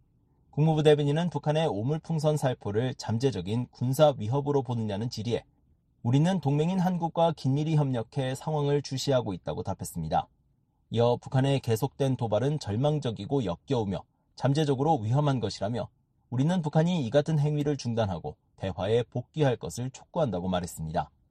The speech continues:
한국합동참모본부에 따르면 북한은 한반도 시각으로 사 일부터 육 일까지 총 네 차례에 걸쳐 한국을 향해 오물풍선을 살포했습니다.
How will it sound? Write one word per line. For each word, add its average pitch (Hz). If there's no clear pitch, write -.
한국합동참모본부에 180
따르면 156
북한은 147
한반도 165
시각으로 120
사 -
일부터 127
육 123
일까지 117
총 160
네 95
차례에 127
걸쳐 113
한국을 165
향해 101
오물풍선을 120
살포했습니다. 80